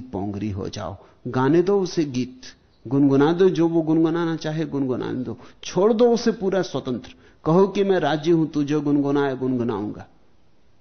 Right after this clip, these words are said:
तुझे जो करवाना हो करूंगा। जीवन कर्म है, ऊर्जा है, इसलिए अकर्म तो ठीक नहीं,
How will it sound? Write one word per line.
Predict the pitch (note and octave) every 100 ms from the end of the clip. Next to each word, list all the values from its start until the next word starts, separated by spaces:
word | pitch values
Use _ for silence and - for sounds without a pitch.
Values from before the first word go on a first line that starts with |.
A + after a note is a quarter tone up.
| _ - - _ _ _
तुझे | - C3+ B2+
जो | B2 C#3+
करवाना | - A#2+ B2 A#2+ A#2
हो | A2+
करूंगा। | G#2 G#2 G2 G2 - _ _ _ _ _ _ _ _ _ _ _
जीवन | A#2 A2 D#3+ F#3 A#3+ G#3+ - - _ _ _ _ _ _ _ _ -
कर्म | D#3 F3+
है, | E3 D3 - -
ऊर्जा | D3 D3 C#3 C#3
है, | C3+ - _ _ _ _ _ _ -
इसलिए | D3 F#3+ F#3+
अकर्म | - E3 G#3 A3 A3
तो | G#3+
ठीक | G#3+ A3 A3
नहीं, | G#3 A3+